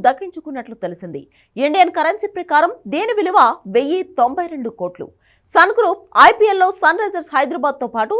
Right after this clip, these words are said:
సౌత్ ఆఫ్రికా టీ ట్వంటీ లీగ్లో సన్ రైజర్స్ ఈస్టర్న్ కేప్ టీంకు ఓనర్గా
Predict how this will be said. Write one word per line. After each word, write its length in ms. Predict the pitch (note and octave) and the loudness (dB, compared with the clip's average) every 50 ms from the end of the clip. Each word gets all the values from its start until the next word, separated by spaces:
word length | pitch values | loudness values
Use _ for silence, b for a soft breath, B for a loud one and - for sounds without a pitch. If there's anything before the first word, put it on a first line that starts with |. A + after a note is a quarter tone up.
| A#4 | -2
సౌత్ 240 | - D#4 C#4 C#4 D#4+ D#4+ | 0 0 0 0 -2 -10
ఆఫ్రికా 260 | - D4+ C#4+ - A#3+ A3+ A#3 | -12 -10 -4 -2 -2 -2 0
టీ 80 | G4+ G#4+ G#4+ | -2 -4 -2
ట్వంటీ 240 | A4 A4 G4 G4 F4+ C#4+ C#4+ | -4 -6 -4 -4 -6 -6 -6
లీగ్లో 240 | D4 A3+ C#4+ C#4+ D#4 G#4+ - - - | -8 -2 0 0 0 0 -4 -4 2
సన్ 200 | F4+ D#4+ D#4+ F4+ G#4+ | 2 2 2 2 -4
రైజర్స్ 340 | G4+ F#4+ F#4 D#4+ G3+ G#3+ - B B B B B C4+ D#4+ | -4 0 0 -2 -2 -2 -8 B B B B B -2 -2
ఈస్టర్న్ 360 | A#4+ A4+ A#4 B4 A#4 G#4 G4 G4+ | -2 -2 -2 -4 -4 -4 -4 -2
కేప్ 180 | G4 D#4 - - E4 | -2 -4 -4 -4 -8
టీంకు 280 | D#4+ F#4 F4+ F4 E4+ C#4+ B3 F#3+ F3 E3+ F#3+ | -8 -8 -8 -8 -8 -8 -8 -10 -8 -6 -6
ఓనర్గా 360 | A3+ B3+ C4 C#4 A#3+ - F#3+ | -4 -4 -6 -8 -8 -6 -8